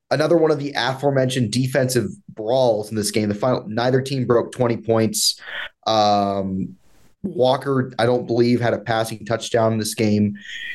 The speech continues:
Him struggling in this game against the forty-niners defense was not surprising, but they got the win. Uh, the other quiz-, contemporary in this game, Brock Purdy, also struggled against the Browns defense, statistically the best defense in football.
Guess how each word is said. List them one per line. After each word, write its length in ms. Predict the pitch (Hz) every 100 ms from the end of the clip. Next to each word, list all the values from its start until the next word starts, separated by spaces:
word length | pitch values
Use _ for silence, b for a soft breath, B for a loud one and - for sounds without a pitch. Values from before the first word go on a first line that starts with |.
| B _
Him 220 | 143 165
struggling 500 | 160 - 160 143 151
in 80 | 151
this 160 | 147 143
game 320 | 147 139 139
against 300 | 123 123 -
the 40 |
forty-niners 600 | 113 127 131 127 123 117
defense 500 | 113 120 120 120 120
was 200 | 101 92
not 480 | 95 92 107 113 - _ _ - - _ _
surprising, 1000 | - - 110 123 139 147 185 208 208 - _ _
but 440 | 104 131 147 160 - - _ _ _ _
they 180 | 110 123
got 240 | 135 131
the 80 | 131
win. 460 | 113 120 90 - B B B B B _ -
Uh, 300 | 120 120 117
the 160 | 123
other 160 | 185 208
quiz-, 320 | - 147 -
contemporary 540 | - 151 139 170 160 147
in 60 |
this 100 | 135
game, 200 | 143 143
Brock 300 | 127 131 131
Purdy, 340 | - 139 139 139
also 300 | 131 131 131
struggled 480 | - 113 104 117
against 320 | 117 113 110 -
the 80 |
Browns 400 | - 113 113 117
defense, 480 | - 110 107 104 117
statistically 600 | - 110 147 143 147 120
the 100 | 120
best 280 | 113 110 -
defense 400 | 117 110 110 104
in 140 | 104
football. 580 | 101 117 113 110 107 -